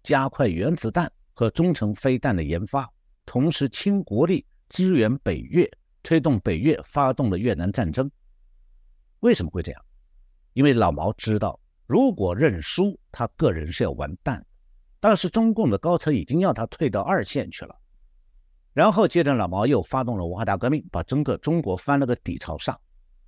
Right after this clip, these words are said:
习近平啊，他虽然没有毛泽东的魄力，但是他有老毛的蛮劲啊。那中共的这股蛮劲啊，就是啊，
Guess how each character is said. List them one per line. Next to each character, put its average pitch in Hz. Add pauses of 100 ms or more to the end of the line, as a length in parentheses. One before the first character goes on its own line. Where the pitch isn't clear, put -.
(1300)
习 -
近 247
平 98
啊， 156
他 120
虽 151
然 135
没 113
有 120
毛 87
泽 113
东 117
的 107
魄 95
力， 82
但 147
是 107
他 165
有 123
老 90
毛 78
的 120
蛮 82
劲 131
啊。 - (1160)
那 143
中 262
共 233
的 156
这 170
股 110
蛮 85
劲 156
啊， 87
就 110
是 -
啊， -